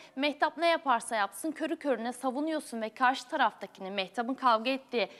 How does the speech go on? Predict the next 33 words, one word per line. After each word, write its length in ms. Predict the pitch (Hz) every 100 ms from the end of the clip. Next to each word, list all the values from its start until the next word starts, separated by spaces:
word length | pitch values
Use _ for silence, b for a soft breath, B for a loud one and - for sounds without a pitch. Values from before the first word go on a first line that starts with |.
| B B B 208
e, 220 | 196 196
karşı 280 | 240 233 -
taraftaki 460 | 320 269 233 -
insanı 380 | 247 262 254 226
körü 220 | 254 277
körüne, 480 | 277 285 240 247 233 B B -
e, 120 | 214
haksız 520 | 202 233 233 392 359 262
buluyorsun. 580 | 226 185 185 320 359
Bence 260 | 320 302 294
sen 280 | 330 330 302
de 120 | 214
bu 40 |
tavrından 600 | 214 214 190 196 196 196
vazgeçmelisin 920 | 208 208 202 190 - 208 202 - 339 359 B B 262
ve, 280 | 277 285 -
e, 360 | 233 226 226 220
ben 160 | 277 277
sizin 220 | - 294
hiçbir 240 | 277 -
şekilde 400 | 262 294 269 247
kötü 240 | 247 269 262
niyetli 260 | 254 233
olduğunuza 360 | 254 240 254 240
inanmıyorum 600 | - 262 311 269 240 262
ama 180 | 262 269
lütfen, 520 | 277 320 - 247 247 - _ -
e, 220 | 214 214
hepimiz, 540 | 220 311 247 202 185 202
benim 220 | 262 285
için 220 | - 233
de 60 | 202
geçerli, 540 | 196 220 202 202